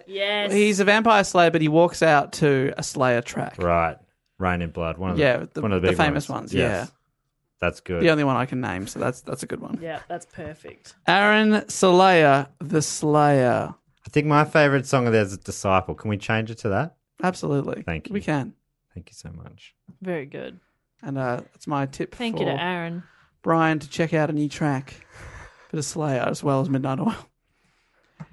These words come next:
Speaker 2: Uh, thank you to Aaron. Now, I'd los-, also like to thank from Bradford in Yorkshire, over in G B, I would like to thank Xander Marston.
Speaker 1: Xander. I like Xander.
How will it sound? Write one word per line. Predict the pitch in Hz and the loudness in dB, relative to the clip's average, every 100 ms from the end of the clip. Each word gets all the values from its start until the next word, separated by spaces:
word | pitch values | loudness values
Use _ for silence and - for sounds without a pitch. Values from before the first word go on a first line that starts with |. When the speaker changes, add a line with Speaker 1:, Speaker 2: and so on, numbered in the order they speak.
| _ - | _ 2
Speaker 2:
Uh, | 214 214 | 6 6
thank | 208 254 240 | 4 4 4
you | |
to | 220 202 | 6 6
Aaron. | 214 269 247 | 6 4 2
Now, | 220 220 214 | 4 4 6
I'd | 226 | 4
los-, | 214 302 - | 4 0 2
also | 254 269 | 2 2
like | 294 | 0
to | 247 | 0
thank | 190 180 | -2 0
from | 185 180 185 | 0 0 -2
Bradford | - 196 277 - 190 | 0 2 2 2 2
in | 165 151 | 2 4
Yorkshire, | 160 226 - - 165 147 135 170 - | 4 4 2 -4 -4 -2 -2 -4 -2
over | 208 190 | 0 2
in | 165 | 2
G | 147 170 165 | 4 4 4
B, | 170 202 160 | 4 2 2
I | - | 0
would | 233 | 2
like | 233 | 0
to | 190 | -2
thank | 170 170 165 - _ _ _ | -2 -2 -2 -10 _ _ _
Xander | 165 180 247 294 302 311 330 - _ _ - | -2 2 4 4 4 4 2 0 _ _ -2
Marston. | 170 185 269 - - 160 123 85 | 2 4 2 -2 -4 -2 -2 -4
Speaker 1:
Xander. | - 196 196 202 196 185 | -10 -10 -6 -4 -4 -4
I | 139 | -4
like | 156 220 294 | -4 -4 -6
Xander. | 226 202 208 226 220 185 165 254 | -4 0 2 2 0 2 0 -2